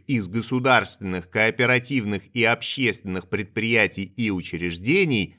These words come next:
а также самовольный переход с одного предприятия на другое или из одного учреждения в другое. Уход с предприятия и учреждения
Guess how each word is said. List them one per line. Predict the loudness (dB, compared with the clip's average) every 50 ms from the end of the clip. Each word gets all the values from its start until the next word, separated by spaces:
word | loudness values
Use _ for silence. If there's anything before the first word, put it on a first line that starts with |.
| _ _ _
а | -6 -4
также | -2 -2 -2 -2 0 0 -2 -2
самовольный | 0 -2 0 2 2 2 2 0 0 0 0 -2 -4
переход | -2 -2 -2 0 0 -2 -2 -2 -2 2 2 2 2 2
с | -2 -4
одного | -4 -4 -2 -2 0 2 0 0
предприятия | 0 -2 -6 -6 -6 _ -4 -2 2 2 2 2 2 0 -2 -2
на | -2 0 0 0 0
другое | 0 0 -4 -4 -6 -4 0 6 6 6 6 6 4 2 0 -2 -8 -20 _
или | _ -4 -2 0 2
из | 2 2 2 2 2
одного | 0 2 0 0 0 0 0 0 2 2 2
учреждения | 2 0 0 -2 0 2 2 0 0 -2 0 0 2 2 2 0 0 -2 -2 -4 -8
в | -14 -14 -14
другое. | -6 -4 -2 -2 -2 -2 0 2 2 4 4 2 2 -2 -6 -12 _ _ _ _ _ _ _ _ _ _ _ _ _ _ _ _
Уход | _ 0 0 0 0 -2 2 4 4 4 4 0
с | -4
предприятия | -4 -4 -4 -4 -2 -2 0 2 4 4 4 4 2 2 0 0 0
и | 0 -2 -2
учреждения | -2 -2 -4 -4 -2 0 0 0 0 0 2 2 4 4 4 4 4 4 2 0